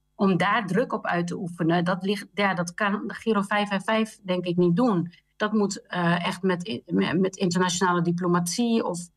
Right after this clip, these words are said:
eh, op andere manieren. Maar ik heb nu besloten voor mezelf,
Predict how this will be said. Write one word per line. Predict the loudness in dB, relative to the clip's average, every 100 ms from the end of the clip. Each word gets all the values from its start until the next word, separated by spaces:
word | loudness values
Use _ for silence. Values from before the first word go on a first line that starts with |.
| _ _ _
eh, | -2 0 2
op | 0
andere | 0 2 4
manieren. | 4 4 4 2 0 -2 -2 -6 _ _
Maar | -4 0 0 -2 -4
ik | -6 -2
heb | -2 0
nu | 0 0
besloten | -2 0 2 2 0 0 0 -2 -10 -6
voor | -2
mezelf, | 0 0 2 4 2